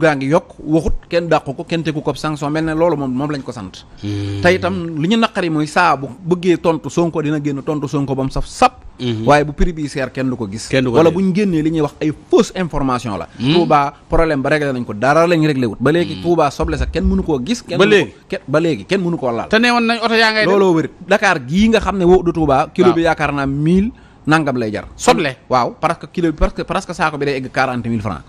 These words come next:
Speaker 2: Allahu
Speaker 1: Kon loolu
Speaker 2: akbar.
Speaker 1: bu waxee taxawee naan réglé nañ ko, loolu du dëgg.
Speaker 2: Mm.
Speaker 1: Dégg nga. Te nag léegi Sénégal.
Speaker 2: Waaw.
Speaker 1: Bu fekkente ne dund gi moom day continuer di dem,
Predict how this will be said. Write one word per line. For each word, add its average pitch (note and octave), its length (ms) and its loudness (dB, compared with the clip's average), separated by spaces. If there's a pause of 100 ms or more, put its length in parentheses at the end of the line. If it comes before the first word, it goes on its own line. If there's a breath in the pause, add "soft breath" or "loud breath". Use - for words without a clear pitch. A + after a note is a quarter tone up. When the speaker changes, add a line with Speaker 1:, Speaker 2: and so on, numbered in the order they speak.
(120)
Speaker 2:
Allahu D4 440 4
Speaker 1:
Kon D#3+ 120 4
loolu D#3+ 220 4
Speaker 2:
akbar. C#3 40 -4
Speaker 1:
bu D3+ 80 0
waxee E3+ 300 2
taxawee D#3 340 0
naan C3+ 160 -2
réglé C#3 240 -2
nañ A#2+ 140 -4
ko, B2 100 -6
loolu C3+ 220 2
du A2 80 -8
dëgg. A2 220 -2 (420 soft breath)
Speaker 2:
Mm. G2+ 200 -6
Speaker 1:
Dégg D#3 140 4
nga. G2 640 -8
Te G#3 60 0
nag A#3+ 160 -4
léegi G3 240 -2
Sénégal. E3 400 0 (160)
Speaker 2:
Waaw. A#2 240 0 (320)
Speaker 1:
Bu C#3 80 -8
fekkente F#3+ 400 -4
ne F3+ 80 -4
dund F#3+ 260 2
gi D#3+ 100 -4
moom C#3 200 -2
day D3 120 -4
continuer D#3 340 0
di C3 100 -6
dem, G#2+ 140 -4